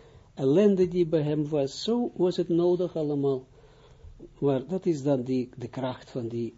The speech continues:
David. Dat is wat hij zegt. Biur Advarim, uitleg van woorden. David is het geheim van Malchut, de,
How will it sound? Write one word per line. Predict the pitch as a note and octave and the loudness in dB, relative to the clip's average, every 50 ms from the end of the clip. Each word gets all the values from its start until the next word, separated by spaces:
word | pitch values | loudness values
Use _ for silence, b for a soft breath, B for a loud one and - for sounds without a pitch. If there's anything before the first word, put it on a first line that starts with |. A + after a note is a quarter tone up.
| - _ | -16 _
David. | G#2 G#2+ - - - - - - - | -14 -12 -12 -12 -12 -14 -18 -20 -10
Dat | - E3 F3+ - | -6 -4 -2 0
is | G3+ E3+ E3+ | 0 0 0
wat | E3+ E3 | -2 -2
hij | - D3+ C#3+ | -2 -4 -6
zegt. | - - G2+ - - - - B B B B B B B B B | -6 -8 -10 -10 -14 -20 -20 B B B B B B B B B
Biur | - A#2+ B2+ C#3+ F#3+ B3 C4+ | -6 0 4 6 6 6 6
Advarim, | C4+ A#3+ C4 C#4 B3+ E3+ A2+ F2+ F#2+ - - - _ _ _ | 4 4 4 4 4 4 2 0 -4 -10 -18 -20 _ _ _
uitleg | - D3+ D3+ F#3 G#3+ G3+ - G3 G3 F#3 - | -6 -2 0 0 0 2 0 0 0 -2 -2
van | - G3+ F#3+ F3+ | 0 0 0 2
woorden. | D3+ C#3 A#2 G#2 G2 - - - - - | 0 0 -2 -4 -6 -12 -14 -14 -10 -4
David | - A3 C4+ C#4+ B3+ A#3+ A#3 A3+ G#3 - - - - | 0 2 2 4 2 2 0 0 -2 -4 -8 -14 -8
is | - G#3 G3+ F#3+ F3+ - - - - _ | -4 -2 -2 -2 -4 -8 -14 -20 -20 _
het | - D3+ D#3+ - - | -8 -6 -6 -6 -6
geheim | - D3 C#3+ A3 C4 B3 A3 - | -4 -2 0 0 2 2 0 0
van | - G3+ G3+ F#3+ | 0 0 0 2
Malchut, | F#3+ G3 G3 - - - G3+ E3 - - - - - | 2 0 -2 -2 -4 -4 -4 -4 -4 -6 -14 -20 -20
de, | - C#3+ - | -14 -12 -12